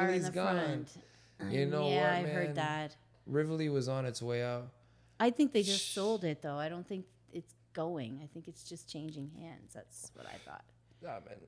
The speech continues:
Speaker 2: Rivoli
Speaker 1: But
Speaker 2: doesn't have the same vibe, man.
Speaker 1: a lot of shit's gone. Like, one in five
Speaker 2: Sh-
Speaker 1: restaurants closed in the last, I mean, oh, man.
Speaker 2: Hey.
Speaker 1: You know,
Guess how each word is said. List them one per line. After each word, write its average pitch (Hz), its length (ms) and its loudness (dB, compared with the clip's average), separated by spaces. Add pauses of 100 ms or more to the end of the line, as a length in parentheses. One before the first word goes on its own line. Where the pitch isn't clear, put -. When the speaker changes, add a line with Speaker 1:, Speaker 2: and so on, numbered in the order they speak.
(360)
Speaker 2:
Rivoli 156 320 0
Speaker 1:
But 147 40 0
Speaker 2:
doesn't 147 180 -2
have 143 100 -2
the 131 80 -4
same 131 240 0
vibe, 123 320 0
man. 117 300 -4 (320)
Speaker 1:
a - 20 -8
lot 185 220 4
of 226 60 -2
shit's - 280 -6
gone. 156 260 -2
Like, 170 200 -2
one 190 180 2
in 190 80 0
five 180 280 2
Speaker 2:
Sh- - 20 -4
Speaker 1:
restaurants 156 540 0
closed 160 380 -8
in 170 60 -14
the 170 80 -8
last, 175 320 -10 (1000)
I - 40 -14
mean, - 140 -12
oh, 208 300 -4
man. 220 400 0 (960)
Speaker 2:
Hey. 143 300 -2 (340)
Speaker 1:
You 220 240 -2
know, 220 60 -8